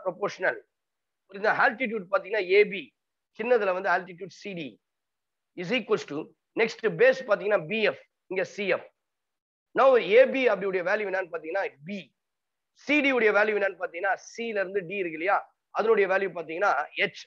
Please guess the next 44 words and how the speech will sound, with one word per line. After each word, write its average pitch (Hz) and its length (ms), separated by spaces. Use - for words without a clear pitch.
height 185 240
of 156 120
the 147 120
cylinder, 156 320
equals 196 380
to, 147 80
next 226 180
பி 269 120
எஃப், - 120
பி 233 80
எஃப் 185 160
is 143 100
the 147 160
radius 208 400
of 147 100
the - 140
cone. 175 200
அப்போ, 165 180
which 165 180
is 139 160
equals 185 300
to 143 60
A. - 20
And 214 140
then 240 100
base 262 300
of 208 80
this 226 120
one 233 140
is - 60
called 196 180
A 208 140
minus 170 240
X, 139 60
A 226 120
minus 165 240
R. 147 80
Using - 360
this 240 220
relation, 190 360
H - 180
is 170 140
equals 196 280
to 170 60